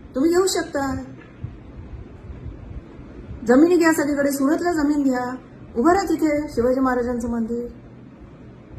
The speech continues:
शिवाजी महाराजांच्या मंदिराची गरज नाही महाराष्ट्राला.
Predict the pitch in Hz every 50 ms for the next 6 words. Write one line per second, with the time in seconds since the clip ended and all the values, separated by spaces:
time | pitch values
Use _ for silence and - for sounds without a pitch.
0 | - - - - - - - - - - - - - - - - - - - -
1 | - - - - - - - - - - - - 269 269 285 294 294 311 320 302
2 | 277 262 262 269 269 277 269 269 269 294 285 277 277 247 240 247 262 262 254 240
3 | - 277 233 214 226 220 233 247 262 254 254 247 233 214 214 226 277 294 285 262
4 | 233 240 240 233 233 - 247 233 233 233 208